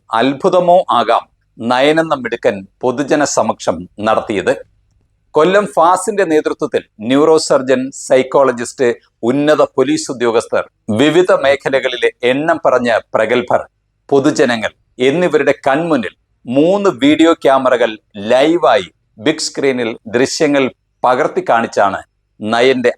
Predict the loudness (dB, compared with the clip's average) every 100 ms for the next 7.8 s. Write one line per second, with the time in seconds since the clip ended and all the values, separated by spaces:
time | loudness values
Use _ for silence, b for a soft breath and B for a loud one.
0 | -2 -2 -4 -4 0 0 -2 -4 -4 -4
1 | -2 -2 -2 -6 -6 -2 -2 -4 -2 -2
2 | 0 -2 0 0 0 0 -2 -2 -4 -4
3 | -10 _ -2 0 -2 -6 -2 -2 -2 _
4 | -4 -2 -2 0 0 2 2 -2 -6 -6
5 | -8 _ _ _ -2 0 0 -2 -6 -4
6 | -6 -2 0 0 -4 -10 -2 2 2 2
7 | -2 -2 -2 0 0 0 0